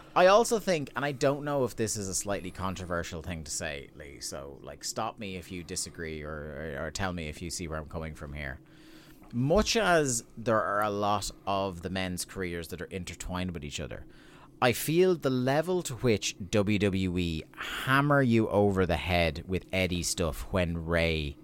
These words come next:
is involved is n-, is, like, is not fair to Ray. Like, i-, i-, like, the thing about, like, he's in the N-, L W O now, which,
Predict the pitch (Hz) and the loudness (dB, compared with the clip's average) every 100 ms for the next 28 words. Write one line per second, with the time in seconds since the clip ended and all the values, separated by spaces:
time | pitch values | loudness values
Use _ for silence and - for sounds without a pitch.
0 | - - - - - 101 85 80 78 82 | -20 -20 -20 -20 -6 -2 0 0 2 2
1 | 80 73 69 73 - - - - - - | 2 0 -4 -6 -10 -12 -20 -20 -20 -20
2 | - - - - - 113 110 139 - 143 | -20 -20 -20 -20 -4 -2 2 2 2 0
3 | 135 - 131 127 139 139 - 120 98 101 | 0 0 2 6 6 6 6 6 8 6
4 | 92 78 50 50 - - - - - - | 4 2 0 -8 -18 -20 -20 -20 -20 -20
5 | - - - - - - 120 107 - 95 | -20 -20 -18 -14 -10 2 6 6 2 -12
6 | 80 - 90 - - - - - - 156 | -12 -14 -16 -18 -20 -20 -20 -20 2 4
7 | 123 131 151 - 190 214 175 156 151 143 | 4 4 4 8 8 10 8 8 10 10
8 | 127 120 - 104 120 139 139 135 120 107 | 8 6 6 2 6 8 8 8 8 6
9 | 113 117 123 113 110 107 80 73 139 | 6 6 8 10 8 8 6 4 4